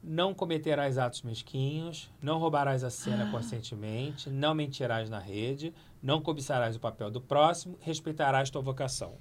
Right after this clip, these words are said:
Speaker 2: Concordo inteiramente.
Speaker 1: Nota dez pra mim, por
Speaker 2: Nota
Speaker 1: enquanto.
Speaker 2: dez pra você.
Speaker 1: <laughs> Que medo! Vamos em frente. Adorará a formação,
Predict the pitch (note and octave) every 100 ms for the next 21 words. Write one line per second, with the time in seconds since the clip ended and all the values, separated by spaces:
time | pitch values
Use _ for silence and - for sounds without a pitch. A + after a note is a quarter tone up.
0 | - - - C4 - F3 F#3+ F#3 F#3+ G#3
1 | G3 G2+ - - - - - - - -
2 | A#2+ B2+ B2 B2+ A#2 C3 B2 A#2 B2+ E3
3 | D3 G#3+ G3 E3+ E3 F3 F#3 D#3 - -
4 | - - G#3 - - - - - - -
5 | D3 D3+ D#3 F3 D#3 B2 B2 A#2+ C3 F3+
6 | E3+ D#3 E3 F#3+ - E3+ C#3+ C3 - -
7 | - - - - - - - - - D#3
8 | D3 D#3+ D3+ C#3+ C3+ C3 C#3 C3 C#3 -
9 | D#3 D3+ E3 F#3+